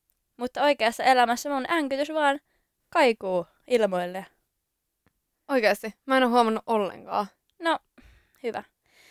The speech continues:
Speaker 1: Mutta sitten vakavemmista, siis oikeasti nyt tässä kohtaa jaksoa pitää kertoa syvimmät häpeän paikkansa.
Speaker 2: No voi kertoa sellaista kevyet, niin voidaan sit syventyä loppuvaiheeseen. Niin mikä on sellainen viimeisin häpeäkokemus? Se taisi, oliko se toi änkytys?
Speaker 1: No joo, se on se.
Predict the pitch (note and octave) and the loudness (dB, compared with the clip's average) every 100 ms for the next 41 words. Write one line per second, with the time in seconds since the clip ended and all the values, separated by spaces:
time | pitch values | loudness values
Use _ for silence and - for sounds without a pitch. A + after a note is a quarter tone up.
0 | - - _ A#3 A#3 _ - A3+ A#3 A#3+ | -20 -20 _ -4 -4 _ 0 4 4 2
1 | B3+ - A#3+ D#4 E4 B3 A3 G#3+ - C#4 | -6 -4 -2 0 2 2 2 -2 -8 0
2 | F4+ D#4 D#4 D#4 F4+ - G4+ - A3+ A3+ | 2 2 0 -2 -2 0 0 0 -2 -2
3 | G#3+ A3+ A3+ - F3+ - F#3+ G#3 F#3+ F#3+ | 0 2 0 0 -6 -2 -2 0 -2 -4
4 | F#3 A3 B3 G#3 F3+ F3+ F#3+ - - - | -6 -6 -2 -2 -2 -8 -10 -8 -8 -8
5 | - - G#3+ _ - A#3+ C4 D#4+ F#4+ G4 | -8 -18 -20 _ -8 -2 0 2 0 -2
6 | E4 C#4+ - C4+ C4+ G#3+ G3 G#3 G#3+ A3 | -4 -4 -6 -4 0 -2 -4 -4 -2 -2
7 | A#3 - - A#3+ G3 F#3+ - G3+ G3 - | -4 -12 -6 -4 -4 -10 -10 -4 -4 -4
8 | - - G3 G#3 A3 A#3 - _ _ - | -12 -10 -12 -14 -14 -10 -10 _ _ -10
9 | A3 C4 D#4 C4 A#3+ A3 B3+ G#3 C#3 F#3+ | -6 0 0 2 -2 -2 -4 -4 -8 -14
10 | F#3 G3 F#3+ G3+ - - G3+ A3+ G#3 G#3 | -16 -10 -8 -10 -12 -20 -14 -6 -4 -4
11 | - A3 G#3+ - G#3+ F#3+ G3+ F#3 - - | -6 -8 -8 -8 -8 -2 -2 -4 -18 -20
12 | - _ _ _ _ - D4 E4+ C4 F3+ | -20 _ _ _ _ -10 -2 0 4 2
13 | G3 D#4 A#3+ D#4 A#3 | 2 0 0 0 -6